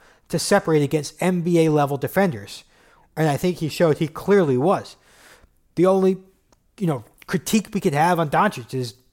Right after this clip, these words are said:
defending quicker guards. But I think long term, if you put him on twos or threes or even fours,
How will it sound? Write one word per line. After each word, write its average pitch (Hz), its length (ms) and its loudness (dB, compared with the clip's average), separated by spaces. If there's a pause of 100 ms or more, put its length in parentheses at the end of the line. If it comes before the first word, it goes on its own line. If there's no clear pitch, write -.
(120)
defending 156 640 0 (340)
quicker 180 280 -2
guards. 143 460 -2 (640)
But 170 120 4
I 165 80 2
think 165 240 -2
long 196 240 2
term, 190 320 2
if 151 160 -2
you 156 40 -2
put 190 220 0
him 185 100 2
on 160 180 2
twos 180 300 0
or 147 60 -2
threes 170 340 2
or 147 120 2
even 131 240 -4
fours, 175 640 -2